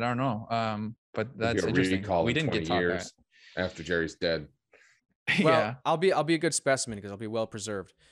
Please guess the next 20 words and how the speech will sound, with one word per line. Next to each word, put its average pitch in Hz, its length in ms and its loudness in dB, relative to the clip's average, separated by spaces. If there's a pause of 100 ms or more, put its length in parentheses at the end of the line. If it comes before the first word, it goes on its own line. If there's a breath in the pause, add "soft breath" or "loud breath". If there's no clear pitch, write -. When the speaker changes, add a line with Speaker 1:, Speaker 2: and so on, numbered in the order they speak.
(140 soft breath)
Speaker 3:
Uh, 98 320 -2 (540)
my 113 100 -4
body's 110 340 0
a 101 40 -10
temple. 92 400 -8 (160)
But 151 180 2
anyway, 180 320 2 (120)
Speaker 1:
<laughs> - 120 -4
Okay. - 320 -10
Speaker 3:
ba-, 147 540 -4 (140)
<laughs> - 120 -20
back 185 340 0
to 190 100 6
what 185 160 6
we 165 60 4
were 160 60 4
saying 160 300 4
here 151 160 6
with, 143 240 4
uh, 135 300 4